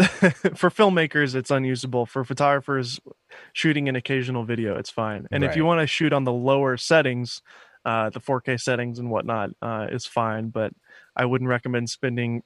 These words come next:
Speaker 1: four grand on a camera that you can only use half of its capacity <laughs> on. So, <laughs>
Speaker 2: Right.
Speaker 1: but, uh, those are things you can say, you know, and not completely bash the company, I guess. Um,
Speaker 2: Yeah, and again,
Speaker 1: and
Speaker 2: it's the how you do it. Like, it's okay to say something is wrong with something,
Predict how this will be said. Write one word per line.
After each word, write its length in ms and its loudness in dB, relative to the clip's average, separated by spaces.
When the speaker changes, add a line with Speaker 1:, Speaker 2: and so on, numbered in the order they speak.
Speaker 1:
four 240 2
grand 320 0
on 80 -2
a 60 -4
camera 340 -4
that 220 -4
you 80 -8
can 100 -6
only 180 -2
use 160 -4
half 280 -2
of 100 -8
its 180 -10
capacity 720 -2
<laughs> 200 -10
on. 220 -2
So, 180 6
<laughs> 340 0
Speaker 2:
Right. 240 4
Speaker 1:
but, 200 -2
uh, 100 6
those 240 8
are 40 -6
things 200 4
you 60 2
can 140 2
say, 680 4
you 160 0
know, 220 2
and 120 -2
not 200 2
completely 380 4
bash 400 2
the 100 -6
company, 340 -2
I 100 -2
guess. 400 -2
Um, 400 0
Speaker 2:
Yeah, 240 6
and 140 0
again, 280 6
Speaker 1:
and 80 2
Speaker 2:
it's 100 -4
the 100 2
how 100 6
you 140 0
do 180 0
it. 40 4
Like, 140 6
it's 140 -4
okay 320 0
to 100 4
say 200 0
something 360 -2
is 120 -4
wrong 460 4
with 140 -2
something, 480 -6